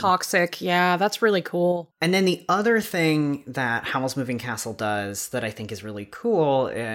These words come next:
Speaker 2: and that she does in a lot of her books, is not only are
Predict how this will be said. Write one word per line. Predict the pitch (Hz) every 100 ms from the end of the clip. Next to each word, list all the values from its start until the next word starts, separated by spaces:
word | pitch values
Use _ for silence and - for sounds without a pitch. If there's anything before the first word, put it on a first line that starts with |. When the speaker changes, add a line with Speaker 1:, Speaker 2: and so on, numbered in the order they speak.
| -
Speaker 2:
and | 110 110 101 98
that | 101 -
she | 120
does | 107
in | 104
a | 101
lot | 117 185
of | 160
her | 127
books, | 110 104 - -
is | 113 113 107
not | 127 135 175
only | 170 170 151 139
are | 117 117 113 113 110 113